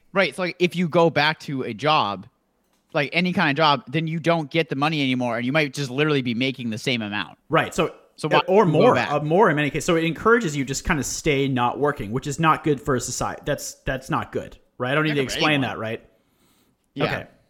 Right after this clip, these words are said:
Speaker 2: So upon being denied in Finland, one woman, she said, "The payments used to come on the first of the month," where she, she exited the program. The program stopped. "Now I have to beg again from the government, and I'm treated like dirt. The income restored a sense of dignity for me."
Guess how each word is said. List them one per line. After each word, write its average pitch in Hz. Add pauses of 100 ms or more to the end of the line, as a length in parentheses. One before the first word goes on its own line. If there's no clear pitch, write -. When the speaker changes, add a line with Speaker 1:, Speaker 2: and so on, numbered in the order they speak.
(600)
Speaker 2:
So 170 (480)
upon 220
being 214
denied 151 (100)
in 160
Finland, 143 (100)
one 160
woman, 135 (380)
she -
said, 131
"The 147
payments 185
used 185
to 180
come 175
on 151
the 143
first 143
of 143
the 143
month," 113
where 139
she, 156
she 147
exited 127
the 110
program. 101
The 117
program 113
stopped. - (580)
"Now 180
I 208
have 196
to 185
beg 151
again 123
from 135
the 127
government, 113
and 131
I'm 127
treated 147
like 120
dirt. 104 (240)
The 143
income 175
restored 151
a 135
sense 139
of 123
dignity 113
for 104
me." 78